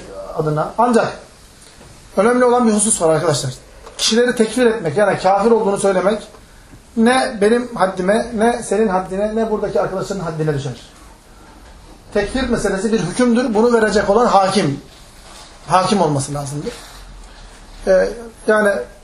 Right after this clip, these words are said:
bu hakim bu insanı namaza davet eder, tövbe ettirir, ısrar ederse onun hakkında kafir hükmünü verir hakim. Ondan sonra da artık bu kimsenin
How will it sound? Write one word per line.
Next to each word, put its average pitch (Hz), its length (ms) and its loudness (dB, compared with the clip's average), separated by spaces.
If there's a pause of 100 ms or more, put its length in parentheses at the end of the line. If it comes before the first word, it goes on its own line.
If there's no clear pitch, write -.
(300)
bu 226 200 2
hakim 220 360 2 (580)
bu 247 100 2
insanı 202 380 2 (220)
namaza 196 280 2
davet 208 240 2
eder, 220 200 2 (1160)
tövbe 220 300 4
ettirir, 214 400 0 (840)
ısrar 226 340 2
ederse 220 400 2 (180)
onun 220 180 2
hakkında 196 520 2 (840)
kafir 220 300 2
hükmünü 190 320 2
verir 190 380 0 (140)
hakim. 180 400 0 (360)
Ondan 233 280 2
sonra 208 280 2
da 214 100 4
artık 233 340 0 (480)
bu 233 100 -2
kimsenin 233 600 0